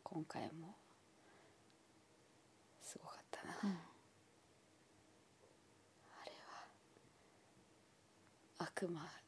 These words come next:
Speaker 1: 二匹いたな。
Speaker 2: うん。いや、なんならだから、宝珠さんも悪魔だからね。
Speaker 1: そうそうそう。タヌキとキツネ。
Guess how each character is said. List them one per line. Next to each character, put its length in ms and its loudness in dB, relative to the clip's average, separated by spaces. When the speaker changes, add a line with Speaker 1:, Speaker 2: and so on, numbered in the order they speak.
Speaker 1:
二 160 12
匹 260 6
い 40 0
た 120 6
な。 60 0
Speaker 2:
う 40 8
ん。 180 10
い 60 12
や、 100 12
な 160 12
ん 120 12
な 100 12
ら 80 12
だ 120 12
か 100 12
ら、 80 12
宝 200 12
珠 160 12
さ 140 12
ん 80 12
も 80 12
悪 180 12
魔 120 12
だ 100 12
か 120 12
ら 40 12
ね。 60 12
Speaker 1:
そ 0 -
う 60 12
そ 40 12
う 60 12
そ 60 12
う。 40 10
タ 100 12
ヌ 100 12
キ 120 6
と 80 12
キ 100 2
ツ 80 12
ネ。 300 12